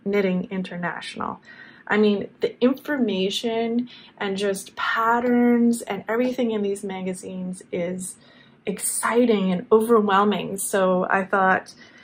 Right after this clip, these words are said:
she wanted me to get use out of it. She wanted it to go to somebody who would do something with it. So here I am. I've decided that I'm going to make just videos upon videos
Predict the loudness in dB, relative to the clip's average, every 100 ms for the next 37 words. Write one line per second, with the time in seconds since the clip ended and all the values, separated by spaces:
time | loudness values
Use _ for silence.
0 | -18 -6 0 4 4 4 4 4 2 0
1 | -2 -14 -6 0 0 0 0 0 2 2
2 | 0 -2 -4 0 0 -2 -4 -2 -2 -2
3 | -4 -2 0 0 0 -2 -4 -2 -2 -2
4 | -2 0 0 2 2 2 0 -2 -2 -2
5 | _ _ _ _ _ _ _ -20 -18 -8
6 | -2 0 -2 -4 -2 2 2 2 2 4
7 | 4 2 -2 -4 -2 -2 0 -2 -4 -4
8 | 0 2 2 2 0 -2 -6 -4 -6 -8
9 | -14 -8 -8 -6 2 4 6 6 6 4
10 | 0 -8 -6 -6 -2 2 2 2 -4 -6